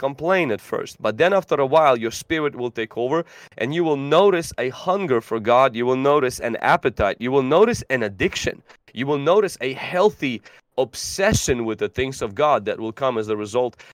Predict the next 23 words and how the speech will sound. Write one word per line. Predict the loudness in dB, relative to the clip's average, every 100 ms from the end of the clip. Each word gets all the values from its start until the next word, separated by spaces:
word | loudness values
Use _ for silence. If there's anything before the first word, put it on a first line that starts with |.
| -16
of | -10 -4
your | 0
appetite. | 0 0 -4 -4
So | -2
the | -2
goal | 4 4 4
is | 4
not, | 0 2
"I | -2
wanna | 0 -2
cut | -2 0 2
off | 0 -2
the | -4
bad | 2 2 0
stuff." | -4 -4 -4
The | -6
goal | -6 -6 -6
is | -6
that | -6
I |
wanna | -2 -2 -2
replace | -6 -8 -2 -2 -2 -4
that | -4 -4